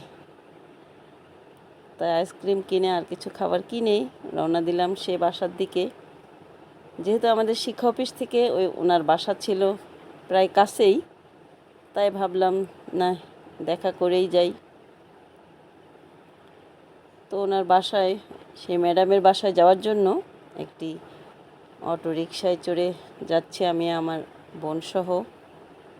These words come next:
ম্যাডাম ওনার মেয়েকে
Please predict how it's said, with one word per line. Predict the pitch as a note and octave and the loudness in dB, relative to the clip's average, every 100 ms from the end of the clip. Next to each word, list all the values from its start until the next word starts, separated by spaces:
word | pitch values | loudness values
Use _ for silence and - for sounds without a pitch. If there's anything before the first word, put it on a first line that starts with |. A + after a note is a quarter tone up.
| - - - - - - - - - - - - - - - - - - - - - - - - - - - - - | -20 -20 -20 -20 -20 -20 -20 -20 -20 -20 -20 -20 -20 -20 -20 -20 -20 -20 -20 -20 -20 -20 -20 -20 -20 -20 -20 -20 -4
ম্যাডাম | G#3 G#3 G#3+ | 2 4 4
ওনার | A3 A3 G#3+ - | 6 6 4 2
মেয়েকে | F#3 G3 G#3+ - G#3+ | 2 4 2 4 4